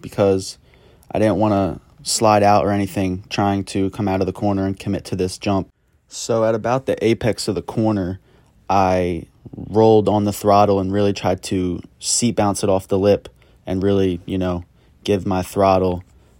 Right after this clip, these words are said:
at the bottom of the lip, and it sent me super high. And this jump already sends you super high, but you have to go super high to get all the way over it. And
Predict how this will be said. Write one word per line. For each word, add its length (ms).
at 100
the 80
bottom 340
of 60
the 80
lip, 280
and 120
it 240
sent 320
me 120
super 420
high. 640
And 480
this 160
jump 240
already 320
sends 300
you 60
super 340
high, 400
but 340
you 100
have 120
to 80
go 140
super 320
high 300
to 80
get 200
all 160
the 60
way 180
over 360
it. 220
And 480